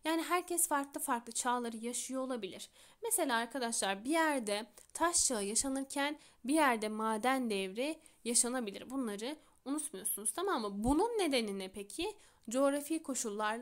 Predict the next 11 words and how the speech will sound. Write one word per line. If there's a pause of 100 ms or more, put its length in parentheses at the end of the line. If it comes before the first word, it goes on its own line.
(100)
ve
iklim
arkadaşlar. (340)
Yani
insanlar (260)
mesela (260)
madenin
bol
olduğu
bir
yerde